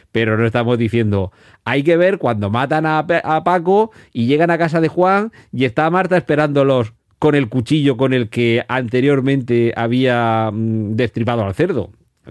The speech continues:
Ahí ya lo hemos contado todo. Mm, en fin, podemos tratar de ponernos en la piel de quien no quiere recibir esta <laughs> información por anticipado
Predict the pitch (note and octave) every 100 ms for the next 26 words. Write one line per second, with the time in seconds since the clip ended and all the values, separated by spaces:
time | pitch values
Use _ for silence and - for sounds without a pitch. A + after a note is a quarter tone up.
0 | - - D2+ F#2 E2 G2+ G#2 F#2 F#2+ F2+
1 | G#2 G2+ F2 F#2 F#2 A2+ G3+ A2+ - -
2 | - - _ - F2+ D#2+ D2 E2+ B2 G#2+
3 | - G2 G#2+ C#3 C#3 _ A2 G2+ F2+ G#2+
4 | A#2 A#2+ G2+ G2+ G#2 G#2 G2 F2 A2+ B2+
5 | F#2 F2+ F2+ G2 F#2+ G2 G2 F#2+ G2 G#2
6 | A#2 F2+ F#2 E2+ G2+ G2 F2+ A2 A2 G#2
7 | F#2 F#2+ G#2+ A2+ G2 F#2 G#2